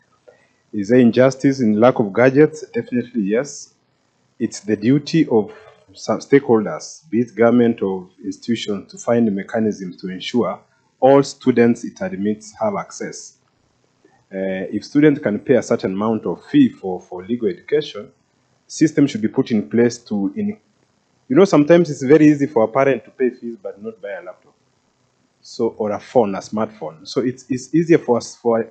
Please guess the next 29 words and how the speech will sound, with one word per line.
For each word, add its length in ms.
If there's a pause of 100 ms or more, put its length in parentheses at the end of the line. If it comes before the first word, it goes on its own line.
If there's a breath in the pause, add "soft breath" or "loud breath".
for, 200 (160)
for, 320
for 120
an 80
institution, 440
for 160
example, 360
to 80
say 340 (420)
either 240
this 200
is 120
mandatory 720 (440)
or, 400 (480)
you 100
know, 140
it's 100
part 220
of 100
the 100
package. 560 (720)
Uh, 120
that 260
way, 300
we 100
don't, 360
uh, 240 (280)
disadvantage, 840
uh, 260